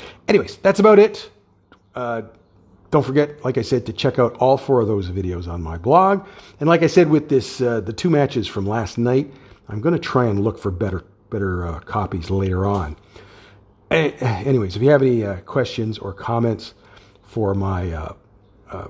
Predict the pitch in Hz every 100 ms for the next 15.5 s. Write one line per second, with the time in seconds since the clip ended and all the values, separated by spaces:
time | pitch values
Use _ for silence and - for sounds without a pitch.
0 | 95 110 113 120 113 104 113 131 104 -
1 | 95 90 - 92 - - 98 110 90 90
2 | 95 95 95 92 120 165 165 135 131 135
3 | - - - 131 151 147 123 110 95 87
4 | 80 - - - _ 90 82 107 98 90
5 | - 170 175 135 117 - 123 113 120 98
6 | - 110 107 101 90 107 110 104 95 123
7 | 123 123 117 107 - - - _ - -
8 | - 104 92 101 95 95 80 - 139 135
9 | 107 95 - - - - 160 180 180 175
10 | - - - _ _ _ _ - 269 320
11 | 269 185 202 160 151 190 185 180 - 139
12 | 127 117 107 101 _ _ - 143 147 135
13 | 120 104 - 107 87 85 - _ _ _
14 | _ _ _ _ _ - - - - 104
15 | 139 - 139 139 123